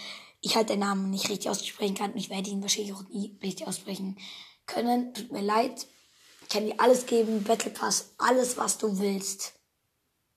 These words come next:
Nein, das will ich nicht. Ähm, egal. Ähm, ja, schick mir einfach eine Sprachnachricht, falls du das hier hörst.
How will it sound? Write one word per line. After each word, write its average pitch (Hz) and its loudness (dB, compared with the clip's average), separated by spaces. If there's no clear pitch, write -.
Nein, 208 4
das - -2
will 214 -4
ich 160 -8
nicht. - -8
Ähm, 277 10
egal. - 12
Ähm, 233 8
ja, 311 12
schick 302 6
mir 269 10
einfach 240 6
eine 226 2
Sprachnachricht, 208 2
falls - -2
du - -2
das 196 -2
hier 170 -2
hörst. - -4